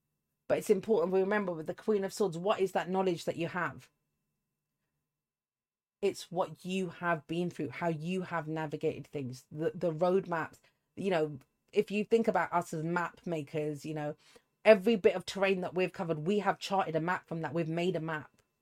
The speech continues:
And we share those maps with other people if other people are going through that, or so they can navigate those areas.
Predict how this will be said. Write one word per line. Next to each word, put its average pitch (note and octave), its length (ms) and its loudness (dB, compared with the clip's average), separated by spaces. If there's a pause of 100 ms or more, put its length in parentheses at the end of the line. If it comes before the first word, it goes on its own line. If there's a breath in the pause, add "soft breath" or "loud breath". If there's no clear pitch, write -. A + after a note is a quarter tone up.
(2000)
And G3+ 100 2
we G#3+ 80 6
share A#3 280 10
those F#3+ 220 4
maps F#3 280 -4
with F3 100 -2
other E3 160 2
people D#3+ 500 -2
if E3 120 -8
other F#3+ 220 2
people F3+ 340 -4
are D#3+ 40 2
going D#3+ 240 -4
through D#3+ 160 -6
that, C#3+ 280 -6
or D#3+ 100 -4
so F3 140 -6
they E3+ 160 -2
can D#3+ 180 -8
navigate D3+ 460 -4
those D3 180 -6
areas. C#3+ 560 -8